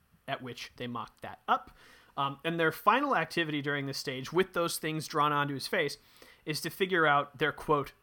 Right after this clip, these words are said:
"grossness threshold," which is, I think, something very funny. Um,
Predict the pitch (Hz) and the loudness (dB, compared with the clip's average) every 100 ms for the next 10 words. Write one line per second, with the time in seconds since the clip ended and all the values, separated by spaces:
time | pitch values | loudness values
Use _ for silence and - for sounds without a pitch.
0 | _ - 185 196 214 - 220 214 - - | _ -12 2 4 4 2 0 0 -6 -12
1 | _ - 147 147 - 120 87 - _ _ | _ -4 -2 0 -2 -4 -8 -16 _ _
2 | _ _ _ _ - _ 160 160 170 156 | _ _ _ _ -20 _ 0 4 2 2
3 | - - - 151 160 143 143 123 143 135 | -4 -10 -6 -4 -4 -6 -8 -8 -8 -8
4 | 127 - 117 131 _ _ - - - - | -8 -10 -12 -12 _ _ -20 -20 -16 2
5 | 160 156 139 123 | 6 6 4 -6